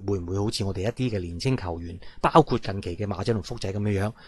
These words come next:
可能初初呢，即係大無畏嘅時候呢，就踢得 OK，但係呢，當到踢到有咁上下表現嘅時候，去到第二三年呢，就會，誒，壓力比較大啲。噉我就驚呢一樣嘢。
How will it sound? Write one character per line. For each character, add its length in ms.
可 120
能 100
初 140
初 160
呢， 260
即 140
係 80
大 180
無 220
畏 160
嘅 100
時 140
候 40
呢， 80
就 120
踢 100
得 80
OK， 420
但 140
係 60
呢， 140
當 220
到 160
踢 140
到 100
有 120
咁 260
上 140
下 60
表 200
現 140
嘅 100
時 100
候， 160
去 80
到 120
第 120
二 60
三 220
年 120
呢， 120
就 120
會， 300
誒， 180
壓 140
力 180
比 60
較 140
大 260
啲。 340
噉 140
我 80
就 140
驚 140
呢 120
一 200
樣 60
嘢。 180